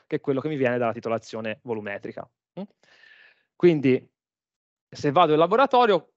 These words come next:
eh, diciamo, la prima reazione è questa, la vedete lì, l'ipoclorito reagisce con un eccesso di ioni ioduro, di nuovo una reazione redox, si sviluppa iodio,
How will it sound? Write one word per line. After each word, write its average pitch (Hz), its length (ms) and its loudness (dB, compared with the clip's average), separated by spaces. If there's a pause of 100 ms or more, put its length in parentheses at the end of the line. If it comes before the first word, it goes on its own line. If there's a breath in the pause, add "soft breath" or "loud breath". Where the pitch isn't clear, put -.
eh, 135 480 -2
diciamo, 143 240 -4
la 147 80 4
prima 175 180 0
reazione 180 340 0
è 151 60 -6
questa, 151 460 -2
la 151 100 -2
vedete 131 280 -4
lì, 147 320 -4 (420)
l'ipoclorito 180 760 0
reagisce 131 520 -2
con 139 260 -6
un 139 140 -6
eccesso 143 440 -2
di 131 100 -6
ioni 131 220 -4
ioduro, 147 680 -2
di - 100 -10
nuovo 120 200 -4
una 117 100 -4
reazione 110 360 -6
redox, 117 480 -6
si 151 160 -8
sviluppa 135 420 0
iodio, 135 520 0